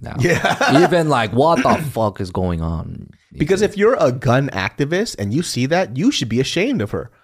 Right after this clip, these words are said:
Speaker 2: Like, you
Speaker 1: Yeah.
Speaker 2: can't, you don't know the simple protocols for safety for a firearm. You can't tell the weight of a gun versus a taser. That should be alarming and shocking that a police officer didn't know that.
Speaker 1: Yeah.
Speaker 2: And in that case, too,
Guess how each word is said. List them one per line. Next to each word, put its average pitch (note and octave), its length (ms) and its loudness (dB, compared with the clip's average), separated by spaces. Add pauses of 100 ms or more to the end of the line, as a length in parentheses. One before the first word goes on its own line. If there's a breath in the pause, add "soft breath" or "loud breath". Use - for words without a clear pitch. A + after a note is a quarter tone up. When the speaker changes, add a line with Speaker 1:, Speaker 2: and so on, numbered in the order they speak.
(140)
Speaker 2:
Like, A2+ 160 -2
you C#3 120 0
Speaker 1:
Yeah. D#2 100 -2
Speaker 2:
can't, C#4 320 0 (100)
you E3 160 2
don't D4+ 240 2
know B2 400 2
the C3 120 -2
simple F3 380 -2
protocols F3+ 560 -2
for - 160 -2
safety C#3 360 -2
for C3 240 0
a F2 80 0
firearm. D#3 640 0
You F3 100 -4
can't G3 240 -4
tell F#3 140 0
the C3+ 100 0
weight A#2 220 -2
of C3 140 -2
a - 20 -2
gun A2 320 -4
versus A#2 300 -4
a G2+ 60 -4
taser. A#2 480 -6 (540 soft breath)
That E3 360 -2
should G#3+ 200 -6
be G3 160 -4
alarming B2 640 0
and E3 160 -6
shocking F#3+ 500 -2
that A2+ 120 -2
a A#2 60 -4
police D3 500 -4
officer A#2+ 420 0
didn't A2 440 -2
know B2+ 220 -2
that. G2 280 -8 (140)
Speaker 1:
Yeah. D2 260 -8
Speaker 2:
And C3+ 160 0
in G3+ 140 -2
that G#3+ 220 0
case, D#3+ 280 -2
too, D3 400 -2